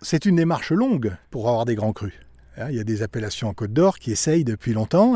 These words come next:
et ils ont du mal à se mettre d'accord. Il nous faudra des années, peut-être des décennies à mon avis, hein, pour voir lequel de ces premiers crus ou lesquels de ces premiers crus va émerger. Et je pense qu'effectivement,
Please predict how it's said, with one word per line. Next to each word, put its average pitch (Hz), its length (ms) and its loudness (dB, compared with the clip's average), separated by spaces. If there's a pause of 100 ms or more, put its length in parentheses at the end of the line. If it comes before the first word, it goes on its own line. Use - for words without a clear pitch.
et 113 80 0
ils 110 200 0
ont 104 80 -2
du 131 100 2
mal 220 160 6
à 170 60 2
se - 100 -6
mettre 135 140 -2
d'accord. 113 480 -6
Il 160 100 0
nous 214 80 6
faudra 180 340 0
des 185 220 2
années, 190 340 0
peut-être 170 380 2
des 135 160 -2
décennies 151 560 0
à - 20 -2
mon 107 160 -4
avis, 92 280 -10
hein, 110 140 -20
pour 165 340 0
voir 196 500 0
lequel 208 640 2
de 156 80 0
ces 151 180 -2
premiers 131 300 -4
crus 214 160 -2
ou 160 80 2
lesquels 196 460 2
de 147 60 -2
ces 131 160 -6
premiers 127 280 -4
crus 165 160 -2
va 123 80 0
émerger. 107 380 -8 (100)
Et 131 100 0
je 127 140 2
pense 202 300 2
qu'effectivement, 143 840 -2